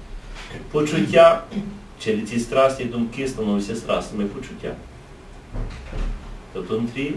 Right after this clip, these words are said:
немає ні миру, ні радості, ні плода Святого Духа, ні терпеливості. Воля становиться безвольною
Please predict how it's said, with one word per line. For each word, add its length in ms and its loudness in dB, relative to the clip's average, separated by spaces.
немає 460 4
ні 80 2
миру, 360 2
ні 100 2
радості, 460 0
ні 60 -4
плода 380 -2
Святого 320 -2
Духа, 320 -8
ні 60 -10
терпеливості. 720 -2
Воля 380 8
становиться 420 2
безвольною 680 6